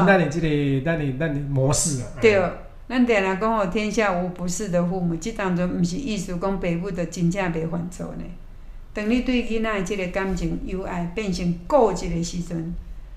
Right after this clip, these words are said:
Speaker 2: 爱搁较济，只是有囡仔呢产生迄个恨。
Speaker 1: 对，所以我拄仔讲过啊嘛，高中一毕业，考到大学的时阵，大学的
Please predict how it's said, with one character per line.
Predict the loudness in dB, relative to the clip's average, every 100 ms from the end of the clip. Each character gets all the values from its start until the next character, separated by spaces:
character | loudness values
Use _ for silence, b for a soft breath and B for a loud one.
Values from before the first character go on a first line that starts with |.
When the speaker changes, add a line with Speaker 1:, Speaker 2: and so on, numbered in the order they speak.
| b b
Speaker 2:
爱 | -4 0
搁 | 2
较 | 4 2
济， | 2 -2 -2
只 | -2 -4
是 | 0
有 | 0 0
囡 | 0 0
仔 | 0
呢 | 2 2
产 | 2 2
生 | 4 4
迄 | 4
个 | 2
恨。 | 0 -2 0 0 -2 -8 -4
Speaker 1:
对， | 0 0 0 -6 -8 -8 -6
所 | -2
以 | 0
我 | 0
拄 | 2
仔 | 2
讲 | 2
过 | 0
啊 | 0 -4
嘛， | -6 -10 b b b b b
高 | 2 4 6
中 | 4
一 | 2 2
毕 | 2 4
业， | 4 2 2
考 | 2
到 | 2
大 | 2
学 | 0 0
的 | 0
时 | -2
阵， | -2 -4
大 | -2 2 2
学 | 2
的 | 0